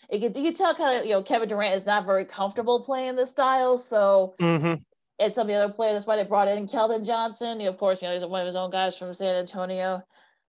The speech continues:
Speaker 1: But again, we'll talk about that after, you know, after, uh, on Monday after, uh, this is played. But yeah, so I, look, I think that, that, look, they're not gonna beat teams by forty, fifty, sixty, seventy, eighty points anymore. That's not gonna happen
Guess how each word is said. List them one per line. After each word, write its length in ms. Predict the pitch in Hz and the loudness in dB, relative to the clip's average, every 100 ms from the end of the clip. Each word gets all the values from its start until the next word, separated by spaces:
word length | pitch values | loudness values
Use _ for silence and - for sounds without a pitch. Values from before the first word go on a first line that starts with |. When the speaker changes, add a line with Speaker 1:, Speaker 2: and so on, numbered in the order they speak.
| - | 0
Speaker 1:
But 240 | 214 208 208 | 2 4 2
again, 380 | 208 208 196 | 2 4 4
we'll 160 | 196 214 | 4 4
talk 220 | 247 214 | 4 2
about 240 | 208 196 202 | 4 2 4
that 220 | 196 190 | 2 4
after, 600 | 202 190 190 185 185 - - | 2 2 2 2 2 -2 -8
you 60 | 190 | -4
know, 160 | 185 - | -2 2
after, 500 | 196 185 190 180 - | 2 2 2 2 4
uh, 180 | 185 175 | 2 2
on 220 | 185 185 | -2 0
Monday 300 | 190 190 185 | 0 4 4
after, 380 | 185 180 185 180 | 2 0 0 2
uh, 300 | 180 180 180 | 2 2 -2
this 300 | 170 180 180 | -8 -8 -8
is 100 | 170 | -12
played. 440 | - 208 185 185 - | -4 2 2 2 2
But 260 | 190 185 - - - | 0 0 -8 -20 -4
yeah, 240 | 415 349 | 2 2
so 220 | 349 392 | 4 4
I, 80 | 359 | 4
look, 160 | 381 370 | 4 2
I 60 | 381 | 2
think 260 | 415 - | 0 -2
that, 220 | 339 - | -6 -2
that, 200 | 262 254 - - | 0 -2 -4 0
look, 300 | 269 - _ _ - | 0 0 _ _ -4
they're 100 | 330 | 0
not 240 | 339 381 | 2 2
gonna 300 | 381 320 233 269 | 2 4 2 0
beat 240 | 254 - | -4 -4
teams 300 | - 226 220 | -8 -8 -2
by 180 | 208 190 | 2 0
forty, 460 | 190 208 196 196 | 0 0 0 0
fifty, 420 | 190 196 190 190 190 | -2 -2 -2 -6 -6
sixty, 400 | 226 208 196 196 | -6 -6 -8 -4
seventy, 380 | 233 202 202 - | -2 -2 -4 -4
eighty 220 | 214 190 | -2 -2
points 380 | 190 208 180 - | -4 -4 -4 -4
anymore. 260 | 180 165 180 | -8 -6 -4
That's 200 | 190 220 | -2 -2
not 160 | 196 | -2
gonna 160 | 185 160 | -4 -4
happen 500 | 160 139 - 120 | -4 -6 -6 -8